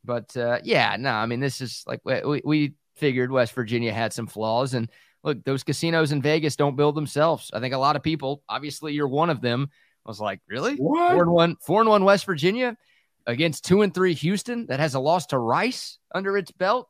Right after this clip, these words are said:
Speaker 1: Like, that, that line's only two and a half to three." Uh, the casinos don't build themselves. They, they knew that West Virginia was, uh, not that great,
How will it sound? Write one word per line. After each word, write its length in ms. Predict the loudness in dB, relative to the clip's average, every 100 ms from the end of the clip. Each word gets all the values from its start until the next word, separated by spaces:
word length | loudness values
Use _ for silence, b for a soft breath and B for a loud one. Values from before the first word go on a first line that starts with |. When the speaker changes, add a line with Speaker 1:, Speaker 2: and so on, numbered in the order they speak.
| -10
Speaker 1:
Like, 200 | -10 -8
that, 180 | -8 -6
that 160 | -4
line's 300 | -2 -2 -2
only 180 | -4 -4
two 180 | -6 -6
and 80 | -4
a 60 |
half 220 | -4 -6
to 100 | -8
three." 420 | -10 -8 -8 -10 -14 _ _ _ _ -4
Uh, 500 | 0 2 4 2 0
the 100 | -4
casinos 400 | -8 -4 -2 2
don't 180 | 2 2
build 180 | 0 -2
themselves. 480 | -2 2 4 2
They, 160 | 0 -2
they 200 | 0 0
knew 240 | 4 6 6
that 140 | 4
West 200 | 2 0
Virginia 460 | -6 -6 -4 -4 -4
was, 300 | -4 -6 -6
uh, 300 | -4 -4 -4
not 280 | -2 -2 0
that 220 | 0 -2
great, 360 | -4 -4 -4